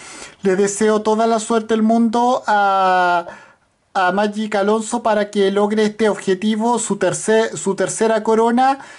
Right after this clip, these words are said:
Y espero que, eh, Adrian Newey haga un buen trabajo con el coche el año siguiente, o sea, el A M R veinticuatro. Y bueno,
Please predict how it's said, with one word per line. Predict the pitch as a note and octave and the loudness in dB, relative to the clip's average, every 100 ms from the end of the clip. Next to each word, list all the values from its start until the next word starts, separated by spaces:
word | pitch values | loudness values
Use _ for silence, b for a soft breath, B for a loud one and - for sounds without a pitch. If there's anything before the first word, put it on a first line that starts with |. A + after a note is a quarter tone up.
| B - | B -4
Y | F3+ | -2
espero | F#3 A3 A3+ A#3 A3+ | 0 0 0 0 -2
que, | A3+ A3+ A#3 A#3 | 0 2 2 0
eh, | G#3+ F#3 F#3+ F#3 F3+ F3+ F3+ - _ _ _ _ - | 2 4 4 4 4 2 0 -4 _ _ _ _ -4
Adrian | G3 G3 G#3 G3+ | -2 0 0 2
Newey | G#3+ A3+ A3+ B3 C4 | 0 -2 -2 -4 -2
haga | G3+ G3+ G#3+ | -2 0 0
un | F#3+ | 0
buen | G#3 G#3+ | 0 -2
trabajo | A3 A3 A3 A3 A#3 A3 | 0 0 0 -2 -4 -2
con | A3 A3 B3 | 0 0 -2
el | A#3+ F3+ | -4 0
coche | A3 G#3+ G#3+ | -2 0 0
el | G#3+ | 2
año | G#3 G3+ | 2 0
siguiente, | - F#3+ A3 A3 | -2 -2 -2 0
o | A3+ | -2
sea, | - A3 | 0 2
el | G#3 G3+ | 2 -2
A | A#3 G#3+ | -2 0
M | G#3+ | 2
R | G#3+ G#3+ G3+ | 0 0 -2
veinticuatro. | F#3+ F#3 E3+ A3 A#3 C4+ C4+ | -4 -8 -4 -2 0 0 0
Y | D4 B3+ | 0 -2
bueno, | G#3+ B2 B2+ | 0 -2 -2